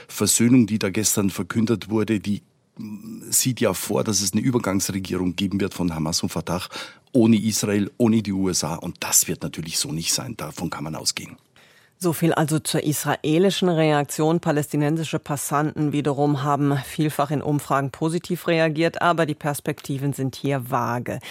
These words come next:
Speaker 2: Schauen wir auf die Entwicklungen, die es im Gazastreifen selbst gibt. Das israelische Militär hatte ja am Montag zum wiederholten Mal die Stadt Khan Yunis angegriffen. Die Hamas meldete danach über siebzig Tote.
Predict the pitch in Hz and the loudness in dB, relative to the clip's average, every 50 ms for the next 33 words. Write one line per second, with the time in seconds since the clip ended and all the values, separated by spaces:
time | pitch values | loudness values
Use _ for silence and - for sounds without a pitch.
0 | - - - - - - 208 220 233 208 180 160 127 143 147 143 139 131 127 - | -14 -12 -10 -4 0 4 4 6 6 6 6 4 4 4 4 4 6 4 4 4
1 | - 143 143 143 - - 156 131 - 151 - - - 151 143 - - - 147 143 | 4 2 2 2 0 -2 -2 0 0 -2 -2 0 -2 -2 -2 -2 0 2 2 4
2 | 143 143 139 139 139 143 135 147 147 143 - 143 135 - - 165 156 147 151 143 | 4 4 4 4 4 4 2 2 2 2 0 -2 -2 0 2 2 4 4 4 2
3 | 139 - 151 - - - 143 147 - 151 143 139 143 143 170 - - - - - | 2 2 0 0 0 0 0 0 0 0 0 2 2 2 0 0 -4 -8 -4 -4
4 | 202 208 - - 160 156 - - 156 - 175 156 - 147 156 147 - - 151 147 | -4 -2 -2 -2 -2 -2 -2 -4 -4 -2 0 0 2 2 0 2 2 2 2 2
5 | 139 139 131 - 190 180 170 151 - - - 156 147 143 135 107 151 147 151 156 | 2 0 0 2 2 2 4 4 2 2 2 2 4 4 4 4 4 4 4 4
6 | 170 170 - 151 - - - 147 147 151 147 147 143 139 139 151 156 156 - - | 4 4 2 0 0 0 0 0 0 2 2 2 2 2 2 2 2 2 2 2
7 | 151 151 147 156 156 151 139 135 120 139 131 - - 143 143 - - 147 147 147 | 2 4 4 4 4 4 4 2 0 -2 -2 0 0 -2 0 0 0 2 2 2
8 | 135 131 151 165 170 165 160 151 - - - - 151 160 170 165 175 165 - 165 | 2 2 4 4 4 4 4 2 0 -2 0 2 2 4 4 4 2 2 2 2
9 | 180 170 - - 190 - - - - - - - - 160 160 156 156 156 147 156 | 2 2 4 2 0 0 -2 -8 -14 -14 -8 -4 -2 2 4 4 6 6 6 6
10 | 190 202 - - 175 165 160 160 170 175 180 180 - - 147 156 151 147 139 147 | 4 4 4 4 6 6 6 6 6 6 4 2 2 2 2 2 4 4 4 2
11 | 156 - - 143 151 156 139 131 143 190 208 - - - 180 - - - 165 156 | 2 0 0 2 2 2 2 2 0 0 0 0 -2 -2 -2 -2 -2 0 2 2
12 | 165 196 - 220 214 | 2 2 2 0 0